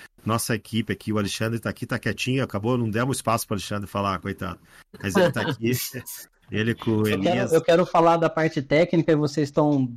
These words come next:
Speaker 3: falando do
Speaker 1: É.
Speaker 3: negócio aí, como é que todo mundo vai se dar bem aí com o Pix, né?
Speaker 1: É.
Speaker 3: Mas, só complementando aí o que o Daniel falou, né?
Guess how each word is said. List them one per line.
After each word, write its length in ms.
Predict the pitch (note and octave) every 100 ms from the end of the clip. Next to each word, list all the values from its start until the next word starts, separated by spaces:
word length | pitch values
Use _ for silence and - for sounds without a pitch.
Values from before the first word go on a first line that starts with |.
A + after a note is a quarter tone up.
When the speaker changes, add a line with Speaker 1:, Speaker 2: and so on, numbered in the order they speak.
| - _
Speaker 3:
falando 340 | - C3 C#3+ C3+
do 120 | C#3
Speaker 1:
É. 40 |
Speaker 3:
negócio 520 | C3 A2 C#3 D3+ -
aí, 80 | C3+
como 140 | D3 D3
é 60 |
que 100 | D3
todo 180 | C3 D3
mundo 220 | D3 D3
vai 160 | C3+ C#3
se 120 | C#3
dar 180 | C3 B2
bem 280 | B2 C#3 C3
aí 140 | C3
com 180 | B2+ B2
o 80 | A2
Pix, 380 | D#3 F#3+ -
né? 300 | C#3 D3 F#3 - _ _ _ _ _
Speaker 1:
É. 80 | -
Speaker 3:
Mas, 840 | B2+ C3 C3+ C3 B2+ B2+ - - _ _
só 160 | - D#3+
complementando 580 | F#3 F#3+ G3 F3+ E3
aí 60 | D#3
o 40 |
que 80 | C#3+
o 40 | C#3+
Daniel 280 | C#3 C3+
falou, 380 | B2+ C3+ C3+ F#3
né? 260 | F#3 E3+